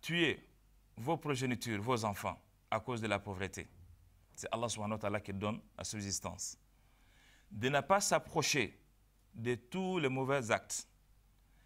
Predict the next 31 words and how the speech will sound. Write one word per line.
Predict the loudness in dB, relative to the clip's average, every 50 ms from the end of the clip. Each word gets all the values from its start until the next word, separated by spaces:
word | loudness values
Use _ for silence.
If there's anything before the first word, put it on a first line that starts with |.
| -20 -20 -20
ce | -12 -10 -4 -2 -2
qui | -2 0 2 4
est | 4
apparent | 4 4 4 2 2 2 2 0
et | -2 -2
ce | -2 -2
qui | 0 0 0
est | 0 0
caché. | -2 -4 -4 -4 -6 -8 -12 -20 _ _ _ _ _ _ _ -20 -20 -20 _ _ -20 -20 -20 -20 -20 -20 -20 _ -20 _ _ _ -10 -6
De | -2 0 2
ne | 2 2
pas | 2 2 2 2 2
tuer | -2 -4 -2 0 2 2 0 -2 -6 -14 _ _ _ _ _ _ _ _ _ _ _ _ _ -4
une | -2 -2 0 2
âme | 2 2 2 0 -4 -8 -14 -12 -8
que | -2
Allah | -2 0 2 2 0
subhanahu | 0 -4 -6 -4 -2 -2
wa | -2 0
ta'ala | 0 0 2 2
n'a | 0 0
pas | 2 2 2 2
permis, | 2 0 0 0 -2 -6 -8 -12 -18 -20 _ _ _ _ _ _ _ _ _ _ _ _ _ _ -20 _ _ _ -20 -20 _ _ _ _
sauf | -12 -8 0 2 2 2 2 -2
ce | -6 -4 -4 -4
qu'il | -4 0 0 0
a | 0
permis, | 0 0 -2 -2 -2 -2 -2
illa | 0 0 0 0
bil | 0 -2
haqq. | -2 -2 -2 -2 -4